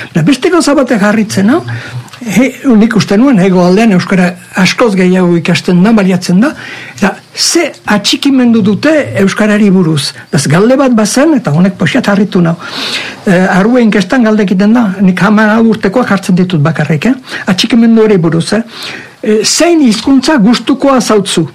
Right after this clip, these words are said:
Baizu lehena zein den? Gaztelania ehuneko hirurogeita hameka, bigarrena euskara ehuneko berrogeita hamabost,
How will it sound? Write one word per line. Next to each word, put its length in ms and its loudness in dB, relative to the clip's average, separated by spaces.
Baizu 320 2
lehena 320 2
zein 240 2
den? 220 0
Gaztelania 720 2
ehuneko 420 2
hirurogeita 880 0
hameka, 380 0
bigarrena 520 2
euskara 500 0
ehuneko 400 2
berrogeita 380 0
hamabost, 460 0